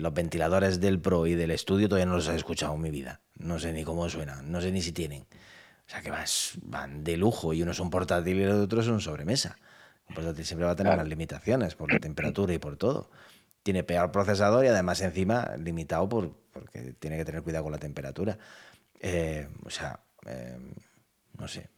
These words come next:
Speaker 1: son, y estoy hablando del M uno. O sea, el M tres tiene que ser la, mm, la puñetera caña. Yo me compraré el M diez. Eh, al ritmo que vamos, esto me van a durar media vida. Eh,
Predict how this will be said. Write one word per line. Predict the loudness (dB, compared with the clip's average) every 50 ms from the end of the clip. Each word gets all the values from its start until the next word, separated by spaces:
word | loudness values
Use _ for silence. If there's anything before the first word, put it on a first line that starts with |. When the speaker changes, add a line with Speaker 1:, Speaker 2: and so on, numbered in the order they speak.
| -20 -16
Speaker 1:
son, | -12 -10 -10 -8 -8 -8 -8
y | -8 -6 -6 -6 -6 -6
estoy | -6 -4 -4 -2 0
hablando | 0 2 2 2
del | 2 2 2
M | 0 0 0 0
uno. | 0 0 0 -2 -4 -10 _ _ _ _ _ _ _ _ _ _ _ -20 _ _ _ _ _ _ _
O | -14
sea, | -10 -10 -8 -8 -8 -10 -12 -12 -14 -14 -16 -16 -18 -20 -20 -16
el | -14 -12 -8
M | -6 -6 -6
tres | -4 -2 -2 -2 -2 -4
tiene | -6 -6 -6
que | -6 -6
ser | -6 -6 -6 -4
la, | -2 -2 -2 -4 -6 -12 _ _ _ _ -14
mm, | -12 -12 -12 -12 -14 -16 -20 -20 _ _ _ _ _ _ _ _ _ _ _
la | -18 -14
puñetera | -12 -10 -10 -8 -8 -6 -6 -6 -6
caña. | -4 -6 -6 -8 -10 -14 -20 -20 -20 -20 -20 -20 -20 -18 -8
Yo | -4 0 0
me | 2
compraré | 2 2 4 4 4 4 6
el | 4
M | 4 2 2
diez. | 2 2 0 0 -2 -6 -14 -20 -20 _ -20 -18
Eh, | -16 -14 -12 -12 -12 -12 -14 -14 -14 -14 -12
al | -10 -6
ritmo | -4 -2 0 0 2
que | 4 4
vamos, | 6 6 6 4 4 2 2 2
esto | 0 -2 -2 -2 -2
me | -2 0
van | 0 0 0
a | 0
durar | 0 0 0 0 2 2 0 0 -2 -4 -6 -8 -12 -14 -14 -16 -16 -18 -20 -20 _ _ -8
media | -6 -4 -4 -4
vida. | -4 -6 -8 -10 -12 -14 -18 -20 -20 -20 -20 -20 -20 _ _ _ _ _ _ -12
Eh, | -10 -10 -8 -8 -10 -10 -12 -12